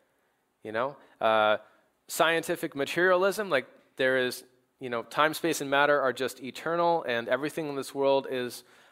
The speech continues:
the culmination of a bunch of random chances from the Big Bang, so there's no ultimate meaning in life. Take what pleasure you can, and then you're gonna die and feed worms, and that's the end. Okay, well, that's one option.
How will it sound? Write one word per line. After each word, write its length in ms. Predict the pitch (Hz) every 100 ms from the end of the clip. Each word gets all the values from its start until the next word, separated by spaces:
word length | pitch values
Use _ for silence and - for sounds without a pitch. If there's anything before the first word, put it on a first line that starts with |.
| -
the 400 | 110 120 117 113 - _ -
culmination 560 | 160 165 156 151 170
of 140 | 147 127
a 60 |
bunch 220 | 123 139 135
of 140 | 113
random 400 | 123 139 143 143
chances 580 | - 135 139 147 143 - -
from 200 | _ 127
the 60 | 117
Big 260 | 113 135 117
Bang, 280 | 120 123
so 240 | 120 - 120
there's 220 | 117 113
no 180 | 127 123
ultimate 560 | 151 147 147 139 - -
meaning 340 | 139 139 143
in 160 | 135 127
life. 400 | 120 120 127 -
Take 240 | - 143
what 140 | 147 -
pleasure 320 | 135 131 127
you 180 | 117 120
can, 440 | - 147 139 135
and 140 | 120 120
then 120 | 127
you're 100 | 127
gonna 200 | 123 120
die 220 | 123 120
and 140 | 123
feed 200 | 117 127
worms, 400 | 117 110 113 117
and 140 | 80 110
that's 260 | 104 -
the 160 | - 120
end. 280 | 190 127 92 _ _ _ _ _ _ _ _ _ _ _ _ _ _ -
Okay, 260 | - 113 185
well, 120 | 175
that's 220 | 165 -
one 160 | 165 208
option. 460 | 143 - 220 233